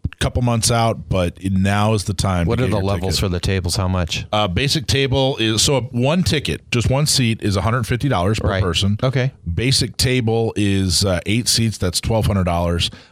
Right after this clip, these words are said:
Speaker 1: But then we have, uh, uh, tables that come with wine, and, uh, that's a diamond table. It comes with wine, a special gift for everybody.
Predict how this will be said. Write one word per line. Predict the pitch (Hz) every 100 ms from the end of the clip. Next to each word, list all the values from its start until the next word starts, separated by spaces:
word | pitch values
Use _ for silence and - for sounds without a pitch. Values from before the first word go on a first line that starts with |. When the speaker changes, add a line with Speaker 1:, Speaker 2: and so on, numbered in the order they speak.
| -
Speaker 1:
But | 101 87
then | 117
we | 120
have, | 107 107 104 95
uh, | 92 90 85 80
uh, | - 82
tables | 80 101 92 82
that | 82
come | -
with | 73 65
wine, | 80 85 92 107 127 135
and, | - 87 85 82
uh, | 78
that's | 87 95
a |
diamond | 82 76 87 107 107
table. | 110 107 117
It | 110
comes | 92 82
with | 80
wine, | 90 101 104
a |
special | 90 82 78
gift | 78 101
for | -
everybody. | 98 95 87 90 90 87